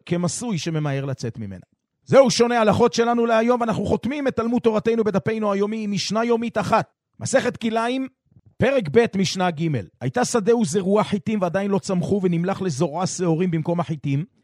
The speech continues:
ימתין לה שתתליע החיטה תחת הקרקע, כלומר שירקב הזרע. ויופח, יהפוך את הקרקע במחרשה, ואחר כך יזרע שעורים. אם צמחה,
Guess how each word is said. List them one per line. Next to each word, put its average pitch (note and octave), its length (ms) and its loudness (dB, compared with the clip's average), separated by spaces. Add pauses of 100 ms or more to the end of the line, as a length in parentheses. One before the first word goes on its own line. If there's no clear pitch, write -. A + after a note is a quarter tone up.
(420)
ימתין E3 400 -4
לה A3 160 0
שתתליע G#3+ 600 -4
החיטה E3+ 340 -4
תחת F#3 340 -6
הקרקע, G3 420 -4
כלומר F3 380 0
שירקב F3 500 -2
הזרע. D3+ 340 -2 (560)
ויופח, E3 680 -2 (680)
יהפוך C3+ 360 -2
את D#3 100 -4
הקרקע G3 380 -2
במחרשה, E3+ 600 -2
ואחר F#3+ 180 -2
כך F3+ 160 -6
יזרע E3+ 300 -2
שעורים. D#3+ 600 0 (240)
אם C4 180 -4
צמחה, G3+ 560 0